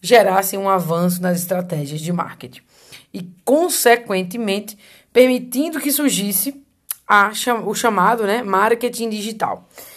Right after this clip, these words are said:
E daí, consequentemente, a gente começa a perceber que esse marketing digital, na verdade, ele era conhecido, né? Se a gente for pensar puramente só nessa, nessa ponte de sair do offline e ir pro online,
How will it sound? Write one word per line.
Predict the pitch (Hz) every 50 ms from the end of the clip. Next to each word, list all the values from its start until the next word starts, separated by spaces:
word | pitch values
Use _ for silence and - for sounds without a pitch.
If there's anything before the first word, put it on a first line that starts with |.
| - - - _ _
E | - 240
daí, | 226 262 240 226 262 294 277
consequentemente, | - 254 240 240 240 226 233 220 190 185 196 208 214 214
a | 220
gente | 208 -
começa | - 220 208 220 220
a |
perceber | - - 240 233 247 - - - 233 214 208 185 180 185 185 185 - - - - - - _ _ -
que | - 226
esse | 226 220 247 294 285 277 262
marketing | 214 185 185 196 247 285 269 277 254 247 - 226 208
digital, | 185 190 180 185 180 175 - 180 190 226
na | 226 214
verdade, | 214 214 220 180 180 175 156 156 160 185 220 254 254 214
ele | 226 202 196 202
era | 202 202 202 196
conhecido, | - - - 208 214 208 202 196 196 - - - 185 190 226 269 233 208 175 160 147 156 156
né? | 165 170 185 214 226 - - - _
Se | - - 190
a | 175
gente | 180 185 180 180 -
for | 180 - - 190 180
pensar | 180 196 190 180 180 202 180 180
puramente | 180 208 226 220 208 190 190 185 180 180 180 180
só | 180 - 202 190
nessa, | 185 190 180 - - 180 175 170 175 - - _
nessa | - 196 202 190 220 185
ponte | 180 - - 180 180 180 175 180
de | 165 180
sair | 180 - 190 170 175 185 220 208
do | 190 226 208 190
offline | 180 185 190 190 - - 180 180 180 185 185 185 175 170
e | 175 185
ir | 190
pro | - - 185 180 170
online, | 165 160 151 147 151 175 214 240 240 214 175 175